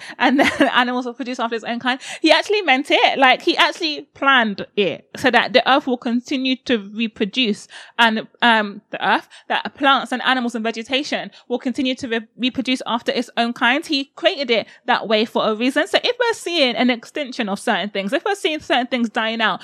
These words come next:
if we're seeing certain things being, um, having, um, what's the word that begins with M? Mutations and stuff, then it's a problem that we have created and not something that God did, that God created. The world, the earth would naturally provide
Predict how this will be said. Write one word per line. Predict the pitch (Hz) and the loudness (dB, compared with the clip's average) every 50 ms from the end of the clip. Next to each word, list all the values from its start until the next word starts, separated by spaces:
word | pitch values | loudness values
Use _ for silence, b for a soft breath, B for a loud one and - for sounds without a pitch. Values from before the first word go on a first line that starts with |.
| B B B | B B B
if | - 302 | -4 -2
we're | 359 359 | 0 0
seeing | 381 - 370 311 | 0 -2 -4 -4
certain | - - 302 196 254 262 | -2 -2 -2 -2 -2 -2
things | - 254 247 226 - | -2 -2 -4 -4 -2
being, | - 254 247 233 226 208 - - - | 0 0 0 2 0 -2 -6 -4 0
um, | 233 240 220 214 208 208 214 B B B - | 2 2 2 2 0 -4 -8 B B B -4
having, | - 254 226 226 226 220 202 - _ _ _ - | -2 -2 -2 -2 -4 -6 -8 -14 _ _ _ 0
um, | 220 220 214 208 202 202 196 202 208 214 - | 2 2 2 2 0 -2 -4 -8 -10 -12 -8
what's | - 254 320 - | -6 -6 -6 -4
the | - 330 | -4 -4
word | 277 285 269 240 226 | -2 -2 -2 -2 -2
that | 208 180 | -4 -4
begins | 208 208 - 226 214 | -6 -6 -6 -6 -6
with | 202 208 202 - - | -8 -8 -10 -8 -4
M? | 214 214 202 196 208 | -2 -2 -2 0 0
Mutations | 220 240 233 - 269 269 320 - - 226 226 226 | -2 -2 0 0 0 0 0 0 0 0 0 2
and | 226 196 208 | 0 0 -2
stuff, | - - 214 - - 285 370 B B B B _ | -2 -4 -2 0 0 0 -2 B B B B _
then | 277 269 254 226 - | 0 0 0 0 -2
it's | - 302 - - | -4 -2 -2 -2
a | 294 | -4
problem | - - 294 277 311 320 370 370 | 0 0 0 2 4 2 4 4
that | 285 160 180 208 190 185 | 2 2 0 0 -4 -2
we | 196 294 320 403 | 2 4 4 4
have | - 254 220 - _ | 4 2 0 0 _
created | - 233 214 202 - 190 | -4 -4 -4 -4 -4 -4
and | 214 220 | -4 -2
not | 262 233 240 | -2 -2 -2
something | - 254 214 220 214 | -4 -6 -4 -4 -6
that | 208 - 208 - | -6 -6 -6 -4
God | - 220 208 202 202 | -2 -2 -2 -2 -2
did, | - 220 202 185 _ - | -2 -4 -4 -4 _ 0
that | 226 214 - - - | 0 0 0 0 0
God | 233 233 220 - | 0 0 0 0
created. | - 226 196 170 - 165 - - B B B B B - | -2 -2 -2 -2 -2 -4 -6 -6 B B B B B 4
The | 262 247 | 6 6
world, | 254 220 247 277 330 339 247 226 269 330 370 - b b b b - | 6 6 6 6 6 6 6 6 4 4 0 -2 b b b b 2
the | 233 254 - - | 2 4 6 6
earth | 285 320 359 - | 6 6 6 4
would | 330 254 226 | 2 0 2
naturally | 254 277 269 - - 269 254 254 | 0 0 0 0 0 -2 -2 0
provide | - 277 269 220 240 214 208 214 | 0 -2 0 2 4 4 4 2